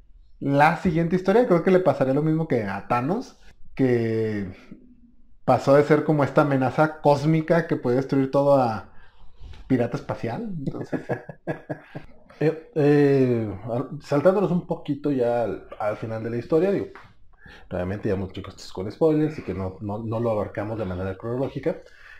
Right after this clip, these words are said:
Speaker 2: Eh, también el momento final de Gore, el último número,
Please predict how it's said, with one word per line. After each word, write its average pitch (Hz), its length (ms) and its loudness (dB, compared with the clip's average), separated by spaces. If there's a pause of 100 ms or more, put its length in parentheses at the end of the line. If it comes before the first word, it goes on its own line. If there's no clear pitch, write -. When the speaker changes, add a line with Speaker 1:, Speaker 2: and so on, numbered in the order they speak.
(120)
Speaker 2:
Eh, 139 160 2
también 156 460 0
el 127 460 2
momento 143 600 2
final 139 440 -4
de 151 100 0
Gore, 131 280 -2 (840)
el 123 260 0
último 135 280 0
número, 127 600 -2